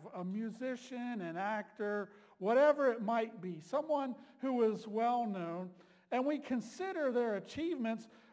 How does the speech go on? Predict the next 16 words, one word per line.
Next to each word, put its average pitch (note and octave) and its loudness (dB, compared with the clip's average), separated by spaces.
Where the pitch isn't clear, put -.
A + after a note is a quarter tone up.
we D#4+ -2
as A#3+ -2
human F4 -6
beings A#3+ -4
oftentimes G#3 -4
will G#3 0
follow D#4+ 8
it A3+ 4
with B3+ 4
a A3+ 2
look C#4 0
inward G3 -2
into B3+ 0
our A3 4
own B3 4
lives E3+ -4